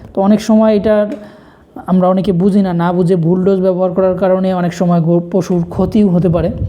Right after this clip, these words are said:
তো এই জিনিসটা খেয়াল রাখবেন। যদি আপনারা মনে করেন যে পশু দুর্বল, সেক্ষেত্রে একটা কাজ আপনারা করতে পারেন যে গরুর বডি ওয়েট অনুযায়ী আপনার মনে হচ্ছে যে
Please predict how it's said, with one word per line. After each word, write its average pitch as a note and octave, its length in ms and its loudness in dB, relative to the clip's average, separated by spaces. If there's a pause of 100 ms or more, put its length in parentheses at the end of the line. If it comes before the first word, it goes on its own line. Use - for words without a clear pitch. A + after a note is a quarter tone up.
(760)
তো G3+ 80 0
এই F3+ 60 2
জিনিসটা F3 300 2
খেয়াল F#3 300 -2
রাখবেন। E3+ 240 0
যদি F3 200 2
আপনারা F3+ 240 0
মনে F3 260 -2
করেন F3 180 2
যে F3 160 2
পশু F3+ 240 -4
দুর্বল, F3+ 320 2
সেক্ষেত্রে F3 480 -4 (1200)
একটা - 300 -8
কাজ G3+ 200 -2
আপনারা F3+ 260 -2
করতে E3 320 -4
পারেন F3 200 0
যে F3 120 0 (200)
গরুর F#3+ 260 2
বডি G3 160 2
ওয়েট G3 180 2
অনুযায়ী G3 300 2
আপনার F#3+ 220 0
মনে F#3+ 180 0
হচ্ছে F#3 220 -2
যে F#3 140 2